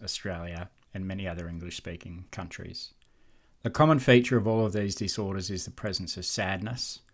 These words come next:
emptiness, irritable mood,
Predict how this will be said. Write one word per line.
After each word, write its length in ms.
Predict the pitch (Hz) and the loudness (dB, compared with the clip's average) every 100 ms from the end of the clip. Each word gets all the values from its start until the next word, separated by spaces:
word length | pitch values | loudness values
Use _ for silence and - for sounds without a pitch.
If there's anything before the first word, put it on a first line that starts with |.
| _ _ _ _ - | _ _ _ _ -6
emptiness, 800 | 98 - 101 92 110 - - - _ _ _ _ | -4 -4 -4 -4 -6 -10 -12 -16 _ _ _ _
irritable 460 | - 110 - 104 101 | 0 0 0 -2 -2
mood, 440 | 90 95 101 131 | -2 -2 -2 -4